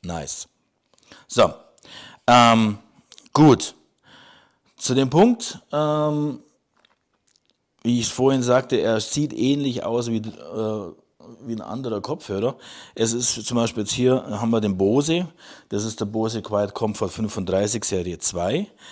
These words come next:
Ähm, der hat auch, äh, die Möglichkeit, das Ganze natürlich auch schön klein zusammenzufalten,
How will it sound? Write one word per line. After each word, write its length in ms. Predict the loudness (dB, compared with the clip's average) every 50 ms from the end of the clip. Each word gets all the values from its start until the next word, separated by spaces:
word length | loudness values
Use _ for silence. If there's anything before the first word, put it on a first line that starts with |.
| -20 -20 -20 -20 -20 -18 _ 2
Ähm, 460 | 4 6 6 6 6 4 2 -2 0
der 160 | 0 2 2 2
hat 140 | 2 2 2
auch, 400 | 4 6 6 4 2 -2 -10 -14 -18 -20 _ _
äh, 180 | -4 -2 -2 -2
die 100 | -2 -2
Möglichkeit, 720 | -2 -2 -2 -2 -2 -2 0 2 2 2 0 -4 -8 -8
das 140 | -6 -6 -4
Ganze 360 | -4 -4 -4 -4 -4 -4 -4 -4
natürlich 400 | -6 -6 -4 -4 -6 -6 -8 -6
auch 340 | -4 -4 -4 -6 -10 -12 -10
schön 400 | -6 -4 -4 -4 -4 -6 -8 -10
klein 420 | -10 -8 -8 -8 -8 -10 -12 -12 -12
zusammenzufalten, 1120 | -10 -8 -6 -4 -4 -4 -4 -4 -6 -8 -8 -6 -2 0 0 0 0 -2 -4 -4 -4 -6